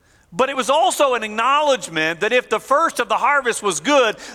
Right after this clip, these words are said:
the likelihood was that the rest of the harvest was going to be good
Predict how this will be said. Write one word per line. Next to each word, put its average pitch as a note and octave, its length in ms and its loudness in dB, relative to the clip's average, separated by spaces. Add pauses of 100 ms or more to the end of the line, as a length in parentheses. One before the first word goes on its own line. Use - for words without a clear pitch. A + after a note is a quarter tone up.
the A#3+ 120 0
likelihood B3 760 2
was A3 500 2
that A3 160 -2
the A#3 60 2
rest B3+ 360 -2
of C#4+ 60 -2
the A#3+ 120 2
harvest F#3+ 440 0
was G#3+ 160 -2
going G#3 240 0
to G3+ 60 -4
be G#3+ 100 -2
good F3 460 -2